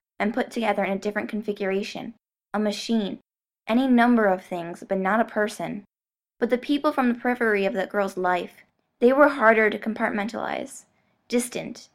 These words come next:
They weren't at arm's reach to use as resources. An emotional factor. Darn it, she thought.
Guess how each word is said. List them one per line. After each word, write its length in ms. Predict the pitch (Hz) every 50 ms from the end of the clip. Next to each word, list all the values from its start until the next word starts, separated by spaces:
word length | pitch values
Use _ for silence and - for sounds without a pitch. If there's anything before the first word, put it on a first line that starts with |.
| _ _ _ _
They 120 | - 214 214
weren't 340 | 208 233 233 240 240 233 -
at 60 | -
arm's 340 | 214 220 220 214 208 - -
reach 340 | 220 214 208 214 - - -
to 60 | 226
use 240 | 196 208 208 196 202
as 160 | 196 185 233
resources. 840 | 202 208 208 - - - - 196 - - 202 214 - - - - _ _ _ _ _ _ _ _ _ _ _ _
An 120 | - 240 233
emotional 520 | 226 226 240 262 269 277 - 240 226 208
factor. 720 | 214 - - 226 226 233 - - - - 220 247 254 - - _ _ _ _ _ _ _ _ _ _ _ _ _
Darn 280 | - 233 214 220 226 226
it, 260 | 233 233 233 - -
she 180 | - - 247 247
thought. 420 | - - 233 233 240 247 247